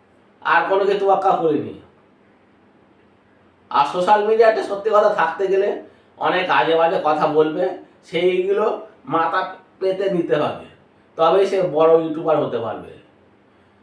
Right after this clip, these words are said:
তুমি ভালো কথা নেবে, খারাপ কথা নেবে না, কখনো হতে পারে না। ঠিক আছে বন্ধুরা, সবাই ভালো থাকবেন, সুস্থ থাকবেন, সাবধানে থাকবেন।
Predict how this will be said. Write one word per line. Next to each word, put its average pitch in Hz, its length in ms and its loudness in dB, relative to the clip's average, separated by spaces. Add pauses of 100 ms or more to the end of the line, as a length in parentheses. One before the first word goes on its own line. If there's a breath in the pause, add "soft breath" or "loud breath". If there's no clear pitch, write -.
(1040)
তুমি 190 160 2
ভালো 175 360 0
কথা 214 220 2
নেবে, 202 420 0
খারাপ 196 360 -2
কথা 254 220 2
নেবে 214 160 -2
না, 190 380 0
কখনো 180 280 -2
হতে 151 160 0
পারে 135 300 -2
না। - 220 -18 (2000)
ঠিক 185 200 2
আছে 214 240 4
বন্ধুরা, 190 600 -2 (1080)
সবাই 190 380 2
ভালো 175 340 0
থাকবেন, 180 320 0
সুস্থ 175 300 -10
থাকবেন, 180 260 -2
সাবধানে 160 520 -4
থাকবেন। 104 360 -6